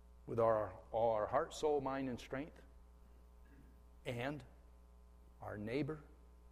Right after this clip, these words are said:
which means us and others, as ourselves.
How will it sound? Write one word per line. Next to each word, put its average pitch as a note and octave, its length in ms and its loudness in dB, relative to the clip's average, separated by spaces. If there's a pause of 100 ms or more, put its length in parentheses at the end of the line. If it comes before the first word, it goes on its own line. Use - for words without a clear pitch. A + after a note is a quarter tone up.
(880)
which B2 260 -10
means C#3+ 440 -4 (960)
us - 420 6 (800)
and A#2+ 180 2
others, G#2 480 -2 (1080)
as A2+ 180 -4
ourselves. G2 640 -4